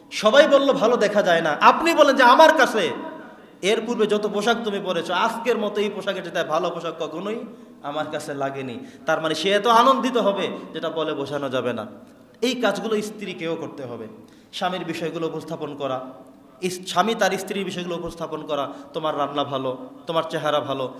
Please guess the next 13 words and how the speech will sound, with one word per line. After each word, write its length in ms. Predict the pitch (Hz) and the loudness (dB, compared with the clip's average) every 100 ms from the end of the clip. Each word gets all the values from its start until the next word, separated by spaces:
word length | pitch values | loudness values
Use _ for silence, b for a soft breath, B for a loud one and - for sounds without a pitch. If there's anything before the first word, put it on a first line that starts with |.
| B | B
তোমার 180 | 175 170 175 | -4 -4 -4
পোশাকটা 360 | 170 - 175 | -8 -8 -6
মানায় 280 | 160 156 147 | -4 -2 -2
ভালো, 360 | 131 143 131 - - | -4 -4 -4 -8 -8
তোমার 220 | 180 190 - | -2 -2 -2
কথাটা 380 | 175 196 196 170 | -2 0 0 0
ভালো, 400 | 151 151 135 B B | 0 -2 -4 B B
তোমার 240 | 190 196 | -2 0
বাবার 340 | 180 180 220 220 | 2 2 2 2
বাড়ির 320 | 202 196 170 175 | 2 0 -2 -2
এই 160 | 240 | -2
বিষয়গুলো 480 | 220 208 190 175 165 | 0 -2 -4 -2 -4
ভালো।" 360 | 135 147 143 | -2 -2 -2